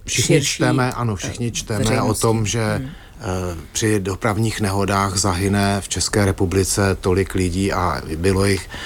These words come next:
Speaker 1: o dvacet víc než v minulém roce nebo o padesát méně než v minulém roce a tak dále, ale to je vlastně jako statistika. Ovšem, když se vám někdo blízký v rodině zabije v autě nebo, eh,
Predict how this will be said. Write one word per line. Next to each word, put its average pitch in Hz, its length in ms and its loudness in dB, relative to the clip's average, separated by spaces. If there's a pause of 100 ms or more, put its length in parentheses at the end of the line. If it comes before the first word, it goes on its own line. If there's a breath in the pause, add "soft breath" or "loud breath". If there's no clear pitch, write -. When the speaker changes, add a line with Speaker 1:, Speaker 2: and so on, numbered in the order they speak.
(120)
Speaker 1:
o - 100 -2
dvacet 92 460 2
víc 95 240 0
než 98 200 2
v 87 80 2
minulém 95 440 4
roce 92 280 0
nebo 95 220 4
o 90 40 0
padesát 98 640 2
méně 95 340 4
než 95 200 2
v - 20 -12
minulém 98 380 4
roce 95 260 0
a 98 80 0
tak 92 160 0
dále, 95 280 4
ale 104 180 4 (480 loud breath)
to 123 100 6
je 120 80 8
vlastně 120 280 2
jako 123 140 -2
statistika. - 800 -4
Ovšem, - 260 2
když 92 160 2
se 110 120 2
vám 107 220 4
někdo 107 280 2
blízký 104 400 0
v 95 60 -2
rodině 101 380 2
zabije 101 360 2
v 95 60 -6
autě 90 380 0
nebo, 95 340 2 (400 loud breath)
eh, 101 80 -2